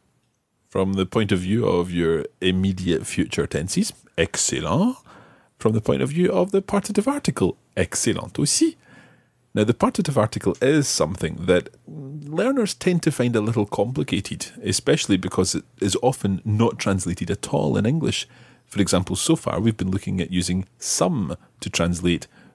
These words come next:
du café, de l'architecture, uh, de la musique, and so on. But very often in English, there's no word for some at all. So, for example, I am going to listen to music.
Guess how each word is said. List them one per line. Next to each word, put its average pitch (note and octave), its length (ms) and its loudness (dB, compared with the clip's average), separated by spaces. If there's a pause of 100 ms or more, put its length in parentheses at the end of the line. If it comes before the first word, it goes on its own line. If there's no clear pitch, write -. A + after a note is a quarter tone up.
du F2+ 280 -2
café, F2 500 -4 (260)
de G2 140 4
l'architecture, - 880 -2 (360)
uh, D2+ 240 0
de F#2 160 2
la G2 100 2
musique, E2+ 480 -2 (140)
and F2 160 -4
so - 240 -2
on. - 100 -12 (560)
But - 120 -6
very D#3+ 380 0
often F3 440 0 (160)
in G#2 160 2
English, - 500 -2 (400)
there's B2+ 220 2
no D#3 220 2
word F#2+ 260 0
for - 120 2
some D#2 300 -2
at - 220 -2
all. - 320 -2 (600)
So, G2+ 460 4
for G2+ 240 2
example, G2 640 0 (460)
I G2+ 360 4
am F#2 200 0
going F2+ 220 2
to F#2 180 -2
listen F2+ 760 0
to G#2 280 0
music. B2 640 0